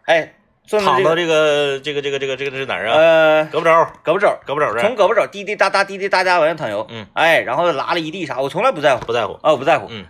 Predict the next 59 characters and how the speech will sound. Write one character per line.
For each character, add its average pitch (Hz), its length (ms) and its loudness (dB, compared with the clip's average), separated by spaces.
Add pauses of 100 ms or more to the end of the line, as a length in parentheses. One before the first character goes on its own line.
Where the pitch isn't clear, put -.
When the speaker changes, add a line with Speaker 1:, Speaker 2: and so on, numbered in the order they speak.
(120)
Speaker 1:
但 190 100 2
是 170 120 -4
桃 151 280 -2
汁 147 80 -4
儿 135 260 -2 (280)
啊， 110 320 -4
苹 160 240 -8
果， 117 300 -8 (360)
啊， 113 160 -8
苹 139 160 -12
果 160 140 -8
倒 127 120 0
不 135 80 -6
淌 117 140 -6
这 113 80 -6
儿， 104 220 -6
香 139 240 -8
蕉 139 160 0
啊， - 280 0
Speaker 2:
嗯。 143 220 0 (220)
Speaker 1:
所 190 180 2
有 196 80 4
这 151 140 -6
些 143 100 -4
玩 98 140 -2
意 - 20 -4
儿 - 120 -10
一 104 100 -18
碰， - 220 -18 (100)
哗 - 300 -12
一 160 200 -6
粘， 104 220 -4
完 107 160 0
了， 202 100 -6 (200)
Speaker 2:
哦。 135 140 -4
Speaker 1:
整 147 80 -2
个 147 60 -2
人 160 180 2
崩 170 220 -2
溃 170 160 -2
了， - 80 -10 (140)
受 180 160 -8
不 127 60 -8
了 90 180 -4
了。 92 140 -12
Speaker 2:
尤 120 180 -6
其 127 140 -8
在 127 100 -4
蹭 135 240 -12
到 113 100 -6
鼠 101 200 -12
标 107 220 -6
或 110 100 -6
者 98 80 -8
键 110 180 -8
盘 87 220 -12
上。 104 220 -14
Speaker 1:
完 117 280 0
了， 240 380 -2